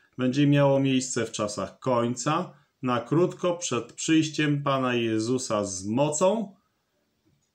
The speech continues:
w celu ustanowienia nowego przymierza. Czyli przed ustanowieniem nowego przymierza już cały świat będzie zaznajomiony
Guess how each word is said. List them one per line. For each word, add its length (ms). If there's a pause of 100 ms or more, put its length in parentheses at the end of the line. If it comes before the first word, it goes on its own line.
w 180
celu 280
ustanowienia 720
nowego 640
przymierza. 680
Czyli 280
przed 380
ustanowieniem 840
nowego 380
przymierza 560
już 180
cały 380
świat 420
będzie 300
zaznajomiony 1040